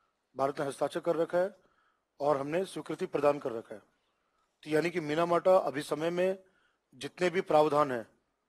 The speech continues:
हमें अपने देश में भी लागू करना होगा। उसमें क्या प्रावधान दिया हुआ है कि विभिन्न प्रकार के उत्पादों में जहां पे हम पारा का उपयोग करते हैं, हमें उसे दो हज़ार पच्चीस तक में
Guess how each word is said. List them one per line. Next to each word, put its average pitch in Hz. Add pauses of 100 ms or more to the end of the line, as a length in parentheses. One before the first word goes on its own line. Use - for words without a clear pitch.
(360)
हमें 151
अपने 160
देश 151
में 156
भी 165
लागू 139
करना 117
होगा। 107 (1000)
उसमें 165
क्या 180
प्रावधान 175
दिया 175
हुआ 175
है 208 (520)
कि 165
विभिन्न 156
प्रकार 175
के 175
उत्पादों 156
में 139
जहां 135
पे 160
हम 156 (360)
पारा 151
का 165
उपयोग 160
करते 139
हैं, 190 (320)
हमें 156
उसे 180 (300)
दो 151
हज़ार 170
पच्चीस 180
तक 156
में 214